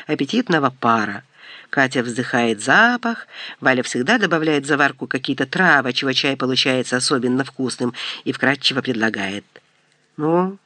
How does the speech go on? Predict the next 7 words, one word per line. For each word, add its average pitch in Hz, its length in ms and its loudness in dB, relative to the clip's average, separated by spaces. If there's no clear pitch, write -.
что, 160 360 0
где 156 220 0
варенье? 196 520 0
Давай 202 180 0
я 120 160 4
банку 107 320 -6
открою". 101 500 -8